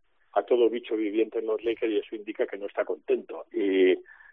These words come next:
cuando tu mega estrella no está contenta, pues tampoco, por mucho que haga él en el campo y que asuma toda la responsabilidad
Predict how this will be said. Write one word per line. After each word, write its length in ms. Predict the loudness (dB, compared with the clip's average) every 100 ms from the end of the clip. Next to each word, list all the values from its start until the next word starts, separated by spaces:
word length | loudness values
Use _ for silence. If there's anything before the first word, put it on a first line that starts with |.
| _
cuando 760 | 4 6 4 4 2 0 -6 -4
tu 80 |
mega 200 | 0 4
estrella 400 | 4 4 6 6
no 100 | 4
está 200 | -2 -4
contenta, 500 | -4 -2 -4 -2 -2 -2
pues 180 | -8 -12 _ _ _
tampoco, 420 | -6 0 0 0
por 140 | -4 -4
mucho 260 | -4 -2
que 80 | 0
haga 240 | 4 4 4
él 80 |
en 100 | 4
el 120 | 0 0
campo 420 | -2 0 -4 -6 _ _ _ -6
y 100 | -2
que 100 | -4
asuma 300 | -4 -6 -2
toda 200 | 0 0
la 120 | 0
responsabilidad 800 | -4 -10 -2 -2 0 -2 -2